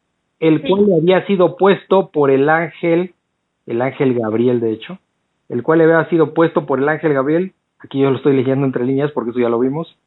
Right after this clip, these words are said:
Speaker 1: antes que fuese concebido. O sea, ¿se acuerdan que cuando Gabriel, el ángel Gabriel se le aparece a María y le dice, "Le vas a poner por nombre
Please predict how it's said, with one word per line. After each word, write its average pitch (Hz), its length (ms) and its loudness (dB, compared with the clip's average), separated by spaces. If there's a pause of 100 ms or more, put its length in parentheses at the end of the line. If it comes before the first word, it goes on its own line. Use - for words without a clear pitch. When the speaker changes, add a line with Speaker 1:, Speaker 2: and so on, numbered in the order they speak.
(180)
Speaker 1:
antes 190 500 0
que 151 120 0
fuese 147 440 -2
concebido. 185 540 0
O 131 40 -2
sea, 123 280 -2
¿se - 60 -10
acuerdan 147 320 -2
que 131 100 -8
cuando 117 320 -4
Gabriel, 131 380 0
el 123 80 0
ángel 135 240 -4
Gabriel 123 300 -2
se 131 60 -6
le 123 60 -2
aparece 123 280 -6
a - 20 -6
María 131 260 -4
y 135 40 -2
le 127 60 -2
dice, 120 180 -6
"Le 120 60 -8
vas 110 140 -8
a 120 80 -6
poner 113 320 -10
por 131 140 -10
nombre 117 460 -8